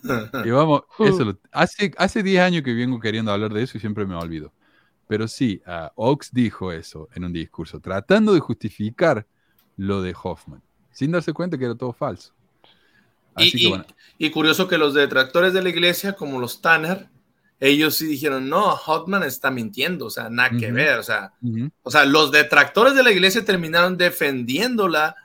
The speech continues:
Speaker 3: de artículos falsos, históricamente falsos, mientras que los verdaderos profetas,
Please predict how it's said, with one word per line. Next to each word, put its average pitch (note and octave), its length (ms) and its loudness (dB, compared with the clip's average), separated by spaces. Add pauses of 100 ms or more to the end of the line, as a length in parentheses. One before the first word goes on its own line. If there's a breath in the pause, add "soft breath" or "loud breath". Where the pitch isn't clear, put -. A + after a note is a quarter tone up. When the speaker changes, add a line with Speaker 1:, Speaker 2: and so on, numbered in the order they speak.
(360 soft breath)
Speaker 3:
de C#3 1080 4
artículos C#3 640 0
falsos, C#3+ 800 0
históricamente D3 800 -4
falsos, C#3+ 600 -4 (300)
mientras C#3 340 -2
que C#3 120 -2
los B2+ 140 -2
verdaderos B2+ 480 0
profetas, D3 840 -4